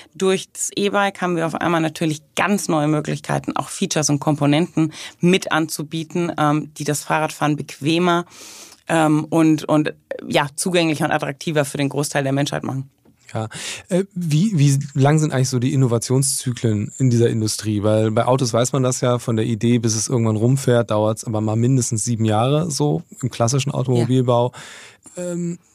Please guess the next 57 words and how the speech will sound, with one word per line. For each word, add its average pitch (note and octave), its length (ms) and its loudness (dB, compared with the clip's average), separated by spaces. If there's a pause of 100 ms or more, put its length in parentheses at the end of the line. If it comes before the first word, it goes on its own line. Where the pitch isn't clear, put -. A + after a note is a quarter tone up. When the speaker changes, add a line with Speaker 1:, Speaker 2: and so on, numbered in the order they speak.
(180)
Speaker 2:
jetzt C#3+ 160 0
stellt C#3 160 2
man C#3+ 100 2
sich A#2+ 120 0
vor, C#3 140 2
beim B2 140 2
Fahrrad, B2+ 340 0
das A#2+ 100 -2
ist A2 60 -8
viel B2+ 160 -2
weniger A#2 300 0
komplex, B2 340 -4
das B2+ 160 -4
müsste B2 200 -2
schneller B2+ 340 2
gehen. C#3 440 2
Ähm, A#2+ 360 0
jetzt B2+ 160 0
weiß B2 160 2
ich B2+ 40 0
nicht, A#2 140 -2
wie A#2 60 -4
schnell B2 260 0
ist - 140 -4
das A#2 120 -4
Denken? E3 540 0
Also A#2+ 320 -6
was, - 360 -4
was, - 380 -2 (140)
was D3 280 0
für E3 80 2
ein D3+ 40 2
Gefühl D3 260 4
hast C#3 160 2
du? D3 120 4
Also C3+ 160 4
gerade C3+ 200 4
auch, C3+ 120 2
wenn C3+ 100 2
du C3 80 0
jetzt C3+ 160 0
mit, C3+ 160 -2 (160)
mal C3+ 240 0
so C3+ 100 -4
auf C3+ 120 -2
der C3+ 80 2
Messe C3 240 2
rumgehst C3+ 420 2
und C3 60 0
das - 160 -4
machst B2+ 180 0
du C3 60 2
regelmäßig B2+ 560 4
und A#2 60 -6
du A#2+ 80 0
siehst A#2+ 280 -4
ja A2+ 200 4